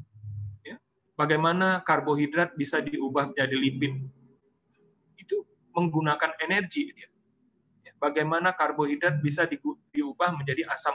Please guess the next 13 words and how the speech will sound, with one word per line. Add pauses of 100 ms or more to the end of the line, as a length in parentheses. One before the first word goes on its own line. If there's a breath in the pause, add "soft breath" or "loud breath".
(160)
amino? (640 loud breath)
Itu
menggunakan
energi. (800 soft breath)
Kemudian (760)
diubah
menjadi
energi
mekanik. (1040)
Ya. (460)
Kalian
bisa (320)
mengetik,